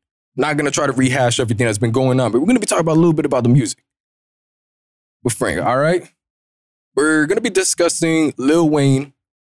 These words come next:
the Carter Tour. He's been, he has a pretty crazy set list for the Carter Tour,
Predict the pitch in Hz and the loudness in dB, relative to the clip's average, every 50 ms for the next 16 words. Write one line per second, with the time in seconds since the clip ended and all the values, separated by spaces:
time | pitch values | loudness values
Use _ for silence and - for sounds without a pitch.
0 | _ _ 104 123 113 - - - - 139 147 147 131 120 104 - - 92 78 76 | _ _ -6 -6 -4 -4 -8 -8 -4 -2 -2 0 0 -2 -4 -2 -4 -4 -6 -6
1 | 60 - _ _ _ _ _ _ _ _ _ _ _ _ _ _ _ _ _ - | -8 -14 _ _ _ _ _ _ _ _ _ _ _ _ _ _ _ _ _ -4
2 | 143 151 143 131 127 143 147 143 143 135 127 131 202 269 339 - 220 - - 160 | -2 0 -2 0 0 0 0 2 2 0 0 0 0 0 0 0 -2 -2 0 0
3 | 160 156 143 131 - - - - 127 165 180 156 143 127 - - - 139 117 - | 0 2 0 0 -2 -8 -4 -2 0 0 0 -2 -4 -2 -4 -2 -2 -2 -4 -4
4 | - - - - - - _ _ _ _ _ _ _ _ _ 117 95 90 - - | -8 -12 -12 -12 -14 -16 _ _ _ _ _ _ _ _ _ -4 -4 -4 -4 -2
5 | 107 95 87 82 - - 92 87 85 85 | -2 -2 -2 -4 -4 -2 0 0 0 -2